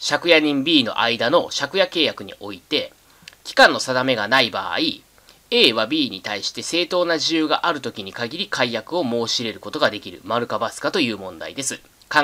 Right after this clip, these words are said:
えたい方は動画一旦ストップしていただいて、こちらの動画の下の概要欄から問題文ご確認ください。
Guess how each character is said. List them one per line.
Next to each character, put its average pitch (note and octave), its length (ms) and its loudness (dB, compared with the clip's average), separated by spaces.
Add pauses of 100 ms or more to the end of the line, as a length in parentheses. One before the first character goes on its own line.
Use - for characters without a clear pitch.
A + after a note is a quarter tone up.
(100)
え C3 80 2
た B2+ 80 0
い A2 60 -2
方 G#2 160 -8
は G2+ 80 -6
動 A2 100 -2
画 A2 100 -2
一 G#2+ 120 -8
旦 F#2+ 160 -8
ス - 40 -12
ト A2 100 -8
ッ - 20 -18
プ - 160 -18
し - 80 -8
て G2+ 80 -10
い F#2 40 -14
た G2+ 60 -10
だ F#2+ 80 -6
い G2 80 -8
て、 - 260 2
こ B2 120 -12
ち B2+ 80 0
ら A#2+ 100 2
の A2+ 40 -8
動 A2+ 120 -2
画 G#2+ 120 -2
の G#2+ 60 -8
下 - 140 -8
の G2+ 80 -8
概 A2+ 220 -4
要 G#2+ 120 -4
欄 F#2+ 140 -10
か C#3 140 -4
ら A#2+ 80 0
問 A2 180 -6
題 G2+ 180 -6
文 C3+ 160 -6
ご A#2 120 -4
確 G#2+ 260 -8
認 C#3+ 160 -4
く - 100 -10
だ D#2+ 180 -4
さ - 200 -4
い。 G2+ 100 -6